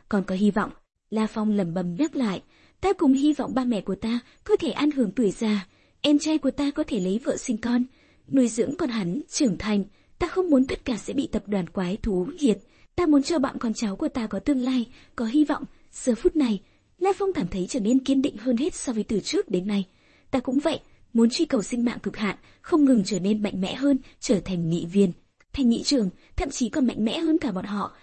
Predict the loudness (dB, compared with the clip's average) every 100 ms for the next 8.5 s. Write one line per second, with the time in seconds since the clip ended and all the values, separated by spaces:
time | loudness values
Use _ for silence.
0 | _ -6 2 4 4 2 -2 0 -2 0
1 | -2 2 0 -2 _ -4 -4 2 4 4
2 | 2 -2 -2 -2 0 0 0 0 2 2
3 | 0 -6 _ _ _ -20 _ 0 0 2
4 | 0 2 2 2 6 4 4 -4 -8 2
5 | 2 2 -2 -2 0 0 -2 -4 -6 -2
6 | -2 -2 -4 -2 -4 -4 -8 -6 -4 -4
7 | -4 -4 -4 -4 -4 -6 _ _ _ -2
8 | -2 -2 2 4 4